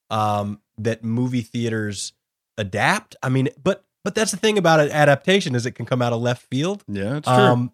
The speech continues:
Speaker 1: maybe they, maybe they put in V R headsets, you know,
Speaker 2: Yeah.
Speaker 1: maybe there's some, some big revival that comes. They need it.
Speaker 2: Yeah.
Speaker 1: Um, I think it's, I think it's fascinating though, because I've kinda let this whole thing go by me without noticing. I realized the other day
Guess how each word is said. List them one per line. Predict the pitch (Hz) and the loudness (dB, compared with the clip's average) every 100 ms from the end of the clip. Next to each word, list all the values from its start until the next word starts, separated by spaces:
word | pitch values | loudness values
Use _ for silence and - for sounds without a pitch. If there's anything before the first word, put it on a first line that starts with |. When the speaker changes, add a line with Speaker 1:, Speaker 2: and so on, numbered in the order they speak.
| - | -4
Speaker 1:
maybe | 127 143 160 170 | 2 4 4 2
they, | 147 143 143 117 | 2 2 2 -2
maybe | 135 147 143 | -2 0 0
they | 143 | -2
put | - 156 | 0 0
in | 156 147 | 0 0
V | 131 | 0
R | 117 107 | 0 0
headsets, | 107 98 - 98 92 - | -2 -4 -4 -4 -4 -6
you | 107 | -6
know, | 98 | -4
Speaker 2:
Yeah. | 98 | -2
Speaker 1:
maybe | 127 143 | -2 -2
there's | 135 131 123 | -2 -4 -4
some, | 139 127 123 - _ _ - | -4 -4 -6 -10 _ _ -8
some | - 127 123 | -4 -2 -2
big | 117 135 120 | -2 -2 0
revival | 123 113 117 120 120 113 104 101 - | 0 0 2 2 2 0 -2 -6 -6
that | 113 - | -6 -4
comes. | - 107 101 95 | -4 -4 -2 -2
They | 120 | 0
need | 135 233 185 | 2 4 4
it. | 185 - - | 2 -2 -12
Speaker 2:
Yeah. | 98 92 80 - | -10 -10 -12 -4
Speaker 1:
Um, | 123 123 127 - | 2 4 4 2
I | 196 | 0
think | 247 285 180 | 0 0 -2
it's, | - - | -4 -4
I | 190 | -4
think | 226 254 | -2 -2
it's | 151 | -4
fascinating | - 165 220 202 156 131 | -4 -4 -4 -4 -4 -2
though, | 123 123 | -2 -2
because | 123 - 139 131 113 _ _ _ _ _ _ _ - | -4 -4 -2 -2 -6 _ _ _ _ _ _ _ 0
I've | 151 208 | 0 0
kinda | - 175 143 | 0 0 2
let | 135 135 | 0 -2
this | 139 - | -4 -4
whole | 139 127 | -4 -4
thing | 139 131 123 | -4 -4 -4
go | 113 123 | 0 0
by | 120 117 131 | 2 2 2
me | 147 135 | 0 -2
without | 120 120 113 | -2 -2 -2
noticing. | 117 139 147 151 | -2 -4 -4 -6
I | 123 | -4
realized | 123 180 156 127 117 | -2 -2 0 0 -2
the | 123 | -4
other | 113 | -4
day | 113 135 135 | -2 0 0